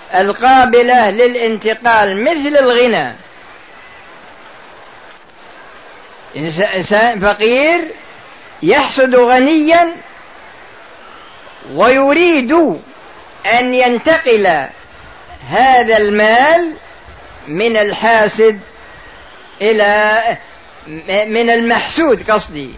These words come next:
ينتقل هذا المال من المحسود إلى الحاسد. فإذا الحسد له صورتان: الصورة الأولى محبة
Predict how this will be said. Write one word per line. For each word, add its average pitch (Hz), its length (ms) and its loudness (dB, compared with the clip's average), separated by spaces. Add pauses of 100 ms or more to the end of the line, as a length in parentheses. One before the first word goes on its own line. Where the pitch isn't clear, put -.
(200)
ينتقل 226 600 -4
هذا 226 520 2
المال 175 580 0
من 226 240 0
المحسود 247 960 0 (600)
إلى 233 720 0
الحاسد. 156 580 -4 (840)
فإذا 277 580 2 (840)
الحسد 226 640 -2
له 254 640 0 (340)
صورتان: 208 720 -2 (1200)
الصورة 214 520 -2
الأولى 294 840 -2 (720)
محبة 214 1040 -4